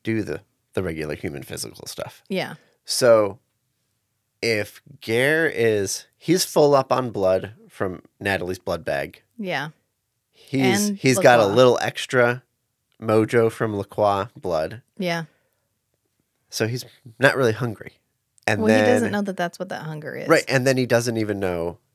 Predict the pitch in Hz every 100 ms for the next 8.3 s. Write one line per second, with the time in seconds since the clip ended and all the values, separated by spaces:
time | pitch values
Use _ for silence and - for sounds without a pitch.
0 | _ _ _ _ 131 135 131 117 - 123
1 | 110 104 92 - 143 185 127 113 131 _
2 | 123 113 110 104 98 95 90 87 82 80
3 | 127 - 92 82 76 - 82 76 69 73
4 | _ 107 95 73 - - _ 196 - -
5 | _ _ _ _ _ _ _ _ _ _
6 | _ - - - 147 139 131 - _ _
7 | _ _ _ _ _ _ _ _ _ 104
8 | - -